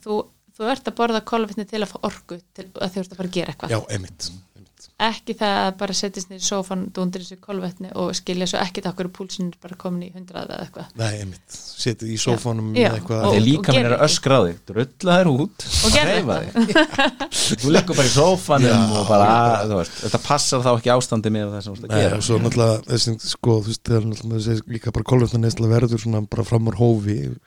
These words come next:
Speaker 3: Mhm.
Speaker 2: að hver blóðsykur áhrifin líka bara verða.
Speaker 3: Já.
Speaker 2: Uh, sérlega ef þú hreyfir þig ekki.
Speaker 3: Já.
Speaker 2: Þá erum við bara, þú veist, farin að spila rússneska rúllettu, sko.
Speaker 3: Einmitt.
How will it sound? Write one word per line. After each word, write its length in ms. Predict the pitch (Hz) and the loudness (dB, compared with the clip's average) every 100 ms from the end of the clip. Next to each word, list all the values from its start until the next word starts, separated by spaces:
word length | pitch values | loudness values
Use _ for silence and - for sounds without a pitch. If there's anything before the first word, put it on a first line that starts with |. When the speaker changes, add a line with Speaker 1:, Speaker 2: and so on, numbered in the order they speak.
| _ _ | _ _
Speaker 3:
Mhm. 300 | 110 87 90 110 - _ | -14 -12 -12 -14 -20 _
Speaker 2:
að 380 | 113 110 110 123 - _ - | 0 2 2 -2 -8 _ -4
hver 140 | 113 | -2
blóðsykur 680 | - 117 139 - 139 131 127 | 2 4 4 4 2 2 2
áhrifin 480 | 135 131 135 123 | 2 4 2 2
líka 220 | 127 147 120 | 2 0 0
bara 160 | 123 | 2
verða. 380 | 123 143 101 92 _ _ 110 | 2 2 0 -6 _ _ -10
Speaker 3:
Já. 100 | 95 _ _ _ _ _ _ 113 | -10 _ _ _ _ _ _ -6
Speaker 2:
Uh, 340 | 113 113 113 - | -2 0 -2 -4
sérlega 800 | - 123 170 190 143 170 131 131 | -4 0 2 2 2 2 2 -2
ef 60 | |
þú 100 | 120 | -2
hreyfir 240 | 143 196 87 | 2 2 2
þig 120 | 82 | -4
ekki. 160 | - _ _ _ | -8 _ _ _
Speaker 3:
Já. 80 | - - _ _ _ _ | -8 -8 _ _ _ _
Speaker 2:
Þá 60 | 117 | 0
erum 260 | 123 135 | 0 2
við 180 | 135 135 | 0 0
bara, 120 | 147 131 | 0 -2
þú 200 | - - | -4 -8
veist, 220 | 131 - - | -10 -10 -4
farin 260 | 139 135 | -2 2
að 240 | 135 131 - | 2 0 -4
spila 300 | - 143 139 | -4 -2 -2
rússneska 380 | 156 139 - 147 | -2 -6 -4 -4
rúllettu, 340 | 123 80 - | -4 -6 -14
sko. 140 | - 107 | -10 -4
Speaker 3:
Einmitt. 260 | 92 - | -4 -6